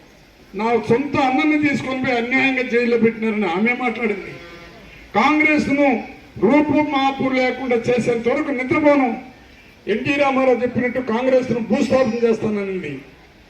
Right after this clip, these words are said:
అక్కడ ఎలక్షన్లో కాంగ్రెస్ నెత్తిపై కలిపేసింది. ఈరోజు ఆమె మాట్లాడుతున్నది, ఒకప్పుడు షర్మిలమ్మ, "నేను జగనన్న వదిలిన బాణం" అనింది. మా అన్నని పదహారు నెలలు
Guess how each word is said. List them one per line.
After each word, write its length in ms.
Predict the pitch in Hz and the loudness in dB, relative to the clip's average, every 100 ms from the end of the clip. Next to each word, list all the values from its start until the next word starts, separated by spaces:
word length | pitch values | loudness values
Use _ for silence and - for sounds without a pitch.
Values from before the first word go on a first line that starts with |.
| - - - 147 | -20 -20 -10 -8
అక్కడ 240 | - 208 | -2 2
ఎలక్షన్లో 960 | 208 185 202 202 214 185 202 196 170 - - - - - - | 2 2 2 2 2 0 2 2 2 -4 -16 -20 -20 -14 -4
కాంగ్రెస్ 400 | 208 214 196 151 | -2 0 0 -2
నెత్తిపై 320 | 202 190 175 | -4 -4 -2
కలిపేసింది. 540 | 170 175 180 - - - - - - - - 147 | 0 0 0 -2 -8 -12 -16 -20 -20 -20 -10 -2
ఈరోజు 240 | 170 226 | 2 2
ఆమె 180 | 226 208 | 2 0
మాట్లాడుతున్నది, 1000 | 175 190 220 208 - 208 196 196 240 208 - - - - - - - | 0 -2 -2 -4 -4 -4 0 0 0 -4 -12 -18 -20 -20 -20 -20 -6
ఒకప్పుడు 520 | 175 214 208 254 262 233 - | -4 -4 -2 2 2 0 -2
షర్మిలమ్మ, 720 | 185 226 247 262 247 233 180 185 - - - - - - - | 0 2 2 0 2 0 0 -6 -18 -20 -20 -20 -20 -20 -8
"నేను 420 | 190 247 269 277 | 0 2 2 0
జగనన్న 420 | 233 240 269 277 277 | 0 0 0 0 0
వదిలిన 360 | 269 277 277 | 0 0 0
బాణం" 360 | 262 247 277 285 | 0 0 0 0
అనింది. 500 | 277 269 262 220 156 - - - - - - - - - - | 0 0 0 0 -4 -12 -20 -20 -20 -20 -20 -20 -20 -20 -4
మా 100 | 202 | 0
అన్నని 440 | 233 247 285 285 | 2 2 2 2
పదహారు 420 | 277 262 269 277 254 | 2 0 2 0 2
నెలలు 280 | 269 294 | 2 2